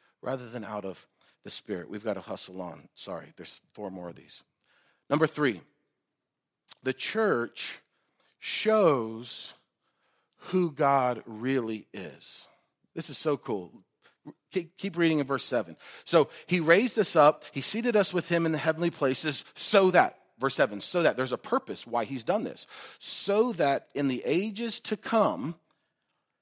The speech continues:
God might show the surpassing riches of his grace in kindness towards us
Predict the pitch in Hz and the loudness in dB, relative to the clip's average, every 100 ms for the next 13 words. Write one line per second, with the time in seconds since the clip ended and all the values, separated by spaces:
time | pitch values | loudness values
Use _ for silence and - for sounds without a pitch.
0 | _ _ _ _ 113 156 214 170 98 98 | _ _ _ _ _ 2 4 4 2 -2
1 | - 120 123 120 110 - - - - - | -4 -2 0 0 -2 -6 -8 -6 -6 -4
2 | 175 131 78 52 _ _ _ _ _ _ | -4 -4 -8 -16 _ _ _ _ _ _
3 | - - 127 113 - 151 165 - 190 180 | -10 -4 -4 -4 -6 -6 -6 -6 -6 -6
4 | 180 117 120 151 - - 101 92 - 107 | -6 -8 -6 -6 -6 -10 -8 -8 -10 -12
5 | - 101 - - 87 82 92 82 - - | -12 -12 -14 -16 -18 -14 -12 -12 -14 -14
6 | - - - - - 104 101 - - 135 | -14 -18 -20 -20 -10 -8 -8 -10 -10 -6
7 | 127 110 101 - - _ _ - - 135 | -6 -6 -6 -10 -14 _ _ -20 -10 -6
8 | 131 - 92 82 - - | -6 -6 -10 -10 -12 -16